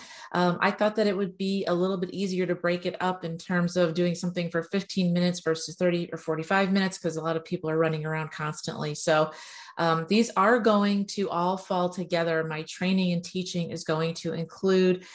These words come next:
um, some of the spiritual laws of the universe, as well as taking those laws and making them into, you know, your own and bringing them into your life today, because I truly believe that everything that you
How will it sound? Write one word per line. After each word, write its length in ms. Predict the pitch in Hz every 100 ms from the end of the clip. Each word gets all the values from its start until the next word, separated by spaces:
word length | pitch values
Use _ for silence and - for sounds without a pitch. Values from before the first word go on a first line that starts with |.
| - - -
um, 240 | 165 156 -
some 240 | - 196
of 200 | 180 165
the 300 | 160 165 165
spiritual 680 | 165 - 180 185 185 180 165
laws 320 | 160 165 170 170
of 100 | 165
the 100 | 156
universe, 680 | 160 170 190 220 254 - - - - -
as 280 | 175 175 170
well 400 | 175 185 190 -
as 440 | 170 165 160 160 -
taking 420 | - 220 220 208
those 240 | 202 190
laws 260 | 185 185 180
and 220 | 165 165
making 340 | 175 190 196
them 280 | 180 175 175 -
into, 300 | 180 180 -
you 100 | -
know, 80 | 160
your 220 | 151 170 -
own 360 | 185 196 208
and 160 | 196 160
bringing 220 | 175 170
them 140 | 170 180
into 360 | 185 180 -
your 200 | 165 160
life 320 | 156 165 165 -
today, 300 | 160 151 -
because 320 | - 175 160
I 100 | 156
truly 340 | 160 180 170
believe 320 | 160 160 160
that 140 | 160 -
everything 500 | 160 165 165 160 156
that 140 | 156
you 300 | 160 156 151